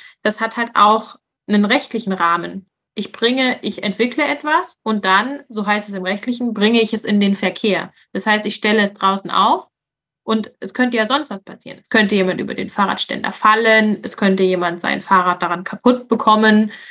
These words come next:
Ähm, im allerblödsten Fall, ich wüsste nicht, wie es geht, aber es gibt auch Menschen, die sehr stark sind, könnte der Fahrradständer umfallen und jemand verletzen.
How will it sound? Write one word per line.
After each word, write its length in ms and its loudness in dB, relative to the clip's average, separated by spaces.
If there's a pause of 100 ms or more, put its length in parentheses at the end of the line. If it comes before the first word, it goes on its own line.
(200)
Ähm, 500 0 (1300)
im 240 0 (260)
allerblödsten 600 2
Fall, 160 2
ich 80 -6
wüsste 180 -4
nicht, 120 0
wie 100 0
es 80 -10
geht, 280 0
aber 400 0
es 220 -12
gibt 140 -10
auch 160 0
Menschen, 240 0
die 140 0
sehr 140 2
stark 320 0
sind, 160 -6
könnte 240 -2
der 120 0
Fahrradständer 500 -2
umfallen 580 2
und 140 -6
jemand 300 -6
verletzen. 680 -4